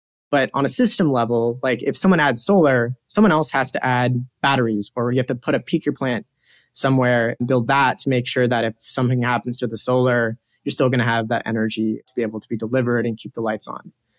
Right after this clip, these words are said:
That's, like, a system level thing that the grid operators have to think about. And, like, in ercot in Texas, you might see, like, the price spike to ten thousand dollars a megawatt hour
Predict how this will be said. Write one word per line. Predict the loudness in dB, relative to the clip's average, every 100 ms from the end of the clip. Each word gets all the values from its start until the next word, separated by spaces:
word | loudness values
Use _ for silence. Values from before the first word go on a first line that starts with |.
| _ _
That's, | -2 2
like, | 0
a | 0
system | -2 -2 -2 -2 0 2
level | 2 0
thing | -2 -2 2
that | 2 0
the |
grid | 0 0
operators | 2 0 -2 -4 -4
have | -6 -6
to | -8
think | -6 -6
about. | -2 0 0 -2 _ _ _ _
And, | 0
like, | 2 2
in |
ercot | 2 0 4 4 4 0 -4 -8
in | -6
Texas, | -2 -4 -2 -2 -2 -2
you |
might | 0 0 -4
see, | -2 0
like, | 0 0 -4
the | -10
price | -4 -2 -2
spike | -2 -4 -4
to | -6
ten | -8 -2 -2
thousand | 0 -2 -2 -2 -2
dollars | -2 -2 0
a | -2
megawatt | -2 0 0
hour | 0 -2 -4